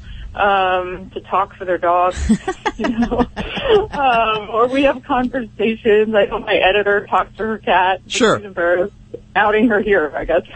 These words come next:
Speaker 1: Um,
Speaker 2: <laughs>
Speaker 1: but, uh, you know, most of us, we, we have these, like, secret lives with our other animals when no one's paying attention, and we feel sort of ashamed about that. And I think,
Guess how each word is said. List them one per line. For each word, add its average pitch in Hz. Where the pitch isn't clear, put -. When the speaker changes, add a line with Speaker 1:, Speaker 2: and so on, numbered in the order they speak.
Speaker 1:
Um, 254
Speaker 2:
<laughs> -
Speaker 1:
but, 240
uh, 247
you 277
know, 262
most 277
of -
us, 285
we, 311
we 339
have 302
these, 302
like, 220
secret 254
lives 220
with 220
our 214
other 190
animals 190
when 226
no 202
one's 202
paying 202
attention, 196
and 190
we 240
feel 320
sort 262
of 220
ashamed 208
about 196
that. 175
And 226
I 240
think, 294